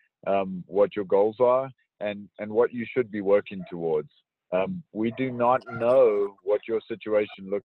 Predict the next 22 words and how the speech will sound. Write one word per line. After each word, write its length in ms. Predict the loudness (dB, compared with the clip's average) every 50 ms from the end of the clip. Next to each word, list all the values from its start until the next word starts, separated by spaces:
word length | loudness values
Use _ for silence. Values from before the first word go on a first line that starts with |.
| _ _ _
like 220 | -2 -2 -2 -2 -6
at 120 | -8 -8 -4
your 200 | -2 -2 -2 -2
house, 340 | -2 -4 -4 -4 -6 -8 -12 -18 -20 -18 -14 -12
and 120 | -10 -8
we 140 | -8 -8 -8
can't 360 | -4 -2 0 0 0 0 -4 -6
even 320 | -6 -4 -4 -4 -4 -4
begin 360 | -6 -6 -4 -2 -4 -4 -4 -8
to 60 | -12
guess 300 | -12 -4 2 2 2 4 2 0
what 140 | -2 -2 -2 -2
your 100 | -4 -4
needs 320 | -2 -4 -6 -6 -6 -4 0 0
are. 220 | 2 2 0 -2 _ _ _ -10 -8 -8 -8 -10 -14 _
So 100 | -8 -6
you 120 | -4 0 2
have 200 | 2 2 2 0
to 80 | 0 2
let 220 | 4 6 6 6
us 120 | 4 2 0 -6
know. 380 | -6 -4 -2 0 0 -2 -4